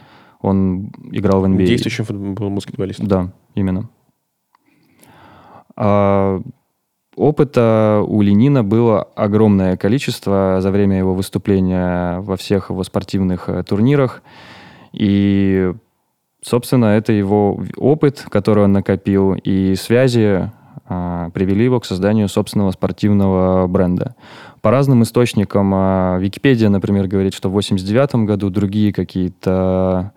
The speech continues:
Speaker 1: сайты, что в девяностом, я придерживаюсь версии, что все-таки в девяностом, потому что официальный сайт тоже говорит, что в девяностом году появился бренд "Ленин".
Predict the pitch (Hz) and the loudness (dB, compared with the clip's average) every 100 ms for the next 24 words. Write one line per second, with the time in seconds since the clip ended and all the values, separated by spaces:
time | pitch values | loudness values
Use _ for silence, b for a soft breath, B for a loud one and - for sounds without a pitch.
0 | B B B - 98 98 - 92 - 95 | B B B -2 2 2 0 -2 -2 -2
1 | 95 98 120 - 95 98 110 95 104 101 | 0 2 0 0 0 0 0 -2 0 0
2 | 95 92 87 - 101 - 92 - 95 92 | 0 0 -2 -2 -2 -2 -6 -4 -2 -2
3 | 92 - 101 - 95 98 98 127 - 85 | -2 -4 -6 -4 -4 0 0 0 -2 -4
4 | 98 92 - - 101 104 92 - 92 - | -4 -4 -6 -4 0 0 0 -2 -4 -2
5 | 92 90 90 90 - 90 95 98 101 - | -4 -2 -4 -6 -8 -6 0 0 0 -2
6 | 90 92 104 135 B B B B B _ | -2 0 0 -2 B B B B B _
7 | 95 104 107 92 92 95 92 92 110 139 | 0 2 0 0 0 0 0 2 2 2
8 | 147 | -2